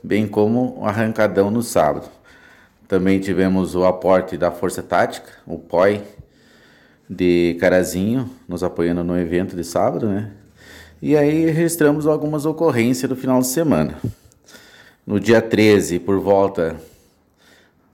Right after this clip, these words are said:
portanto, sexta-feira, por volta das treze horas e vinte minutos, nós,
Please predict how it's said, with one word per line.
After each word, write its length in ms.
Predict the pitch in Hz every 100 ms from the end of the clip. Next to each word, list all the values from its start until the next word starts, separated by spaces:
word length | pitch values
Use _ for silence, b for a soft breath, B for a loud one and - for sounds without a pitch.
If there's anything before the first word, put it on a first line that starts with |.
| _ _
portanto, 360 | 92 90 98 95
sexta-feira, 440 | 95 - - 98
por 140 | 92
volta 240 | 92 101 98
das 100 | 92
treze 380 | 87 95 87 92
horas 280 | 90 87
e 40 | 87
vinte 300 | 92 90 98
minutos, 360 | 113 127 -
nós, 200 | 110 95